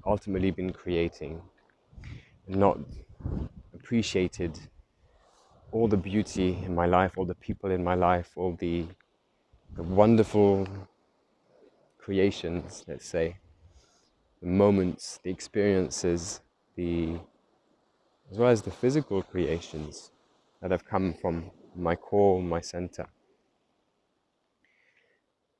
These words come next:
So it's really important to,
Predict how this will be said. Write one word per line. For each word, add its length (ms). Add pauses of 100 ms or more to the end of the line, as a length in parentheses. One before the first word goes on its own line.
(800)
So 180
it's 120
really 180
important 500
to, 380